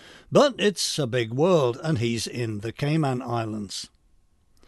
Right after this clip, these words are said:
So, he talked up his book on Twitter, and the mob overseas joined in,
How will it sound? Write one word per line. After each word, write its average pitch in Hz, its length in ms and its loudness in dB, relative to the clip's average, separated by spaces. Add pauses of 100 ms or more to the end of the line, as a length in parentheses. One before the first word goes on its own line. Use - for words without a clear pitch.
(300)
So, 202 420 8 (180)
he 160 180 2
talked - 460 4
up 196 180 6
his 147 220 4
book 160 340 4
on 131 340 0
Twitter, 226 440 0 (380)
and 156 160 4
the 131 40 2
mob 180 440 8
overseas 135 840 0 (100)
joined 123 600 -2
in, 185 360 0